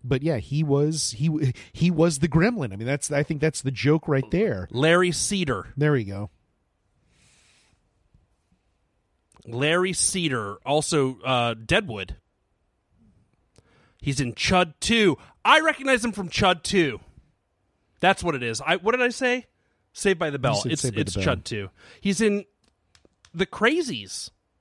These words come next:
Speaker 1: Oh,
Speaker 2: You're, you're
Speaker 1: he's,
Speaker 2: Crazies,
Speaker 1: he's,
Speaker 2: Chris.
Speaker 1: yeah, he's in the, uh, the,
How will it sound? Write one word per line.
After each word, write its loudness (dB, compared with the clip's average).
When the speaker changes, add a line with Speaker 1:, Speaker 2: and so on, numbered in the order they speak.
Speaker 1:
Oh, 10
Speaker 2:
You're, 4
you're 0
Speaker 1:
he's, 6
Speaker 2:
Crazies, -2
Speaker 1:
he's, -6
Speaker 2:
Chris. 4
Speaker 1:
yeah, 2
he's 0
in 2
the, 4
uh, 4
the, 2